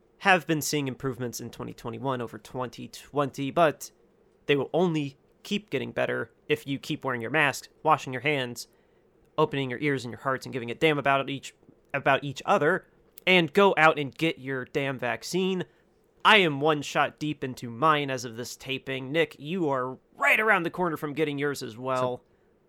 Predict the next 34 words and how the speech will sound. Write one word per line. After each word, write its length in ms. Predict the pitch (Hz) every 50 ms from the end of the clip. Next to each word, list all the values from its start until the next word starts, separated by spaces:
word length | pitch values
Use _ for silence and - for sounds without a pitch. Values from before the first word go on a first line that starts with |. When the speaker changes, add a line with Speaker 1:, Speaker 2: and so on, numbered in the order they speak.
| _ _ _ _
Speaker 2:
tomorrow 360 | - 131 123 120 120 123 117
morning 340 | 117 117 117 113 107 104 98 - _ _ _ _ _ _ _ _ _ _ _ -
is 160 | 208 101 95
my 100 | 101 98
first 300 | - - 427 466 440 403
Speaker 1:
Woo! 80 | 320 -
Speaker 2:
dose. 280 | 95 90 - - _ _ _ _ _ _ _ _ _ _ _ _ _ _ _ _ _ _ _ _ _ _
Speaker 1:
Ah, 220 | 143 143 143 123
that's 180 | - 120 - -
exciting. 560 | - - - 120 117 113 113 117 120 120 - _ _ _ _ _
Uh, 320 | 147 147 143 135 131 131 127 123 - _ _ _ _ -
and 140 | 156 147 135
then 240 | 151 147 143 139 135
by 160 | 147 120 123
June, 480 | 110 - - 175 190 185 180 170 151 -
we 160 | 131 160 196
will 140 | 190 156 143
be 160 | - 147 139
fully 240 | - - 143 139 131
vaccinated, 640 | 127 131 127 - - 131 131 131 131 127 131 131 - _ _ _
ready 180 | 165 175 165
to 120 | 147 143 147
get 280 | - 156 151 - _
back 340 | - 160 156 160 - - _ -
to 360 | - 175 165 160 156 151 143
the 100 | - 147
original 320 | 143 147 160 131 135 139 123
format 420 | - - 190 170 165 156 147 131
of 40 | 117
the 60 | 143
show. 520 | - - - 196 180 180 175 165 156 - -
Oh 380 | - - 220 247 214 180 165 156
my 100 | 143 127
God. 300 | 143 151 139 135 -